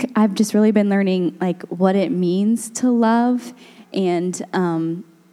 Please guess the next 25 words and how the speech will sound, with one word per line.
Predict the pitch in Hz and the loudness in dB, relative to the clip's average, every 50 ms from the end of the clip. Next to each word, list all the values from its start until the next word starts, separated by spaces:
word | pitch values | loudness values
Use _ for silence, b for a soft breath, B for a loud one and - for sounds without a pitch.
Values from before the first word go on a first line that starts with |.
| _ _ _ - - _ _ - | _ _ _ -20 -20 _ _ -2
that | - 202 190 - - - - - - | 0 0 0 -2 -4 -10 -10 -4 -2
maybe | 196 196 196 214 214 202 190 - - - - - | 0 2 2 2 2 2 0 -4 -8 -10 -6 -4
my | 185 185 185 196 202 | -2 0 0 2 2
way | 202 202 190 185 175 | 2 2 2 2 2
of | 175 175 170 165 | 2 0 0 0
life | 170 175 175 175 170 165 165 175 185 - - - - B B B B B B _ - | 0 0 0 0 0 0 0 -2 -4 -6 -10 -18 -20 B B B B B B _ 0
isn't | 208 196 214 262 208 | 2 4 4 4 2
the | - 202 180 | 2 0 0
only | 185 196 196 196 185 | 0 2 2 0 0
way | 175 170 180 180 175 | 2 2 0 0 0
of | 165 170 160 165 | 0 -2 0 0
life, | 175 180 165 - - - 185 - - - | 0 2 2 0 -2 -2 -4 -6 -8 -6
you | - - 208 190 | -4 -2 0 0
know, | 185 175 180 175 | 0 2 2 0
and, | 170 - 175 165 170 170 170 B B B B B B - | 0 0 0 0 -2 -4 -6 B B B B B B -4
um, | - 190 175 165 165 165 - - - - - _ _ _ _ _ _ - | 0 0 0 0 0 -2 -4 -4 -6 -10 -20 _ _ _ _ _ _ -4
it's | - 196 190 - - | -4 -4 -2 0 0
not | 214 202 208 - | 0 0 2 2
always, | 196 196 196 190 190 196 185 - | 2 2 2 2 0 -2 -2 -4
it's | - 190 185 - | -4 -4 -2 -2
not | 202 180 175 180 | -2 0 0 2
always | 180 175 180 180 175 180 180 - - - _ _ - | 2 2 2 2 0 -2 -4 -8 -14 -20 _ _ -6
cut | - - 190 - - | -2 -2 -2 0 0
and | 190 185 175 | -2 0 0
dry. | 180 180 175 170 170 175 170 175 185 | 0 0 0 0 0 0 0 -2 -4